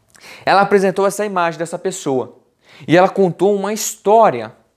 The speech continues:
com essa, vinculada a essa imagem. Ela disse que essa pessoa aqui discutiu com um colega de trabalho.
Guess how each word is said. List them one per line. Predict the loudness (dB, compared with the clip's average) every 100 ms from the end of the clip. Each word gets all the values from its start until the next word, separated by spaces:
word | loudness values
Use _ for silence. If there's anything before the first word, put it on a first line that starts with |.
| _ _ _ _ _ _ _
com | 0 0
essa, | 0 -4
vinculada | -4 0 2 4
a | 2
essa | -2
imagem. | -6 -4 -6 -10 -20 _ _ _ _ _ -2
Ela | 0
disse | 0 -2
que | -2
essa | -2
pessoa | -2 -4 -4
aqui | -4 -4
discutiu | -6 -6 -6 -6 -6 -6
com | -4
um |
colega | 0 2 2 0
de | -2
trabalho. | 0 2 4 2 2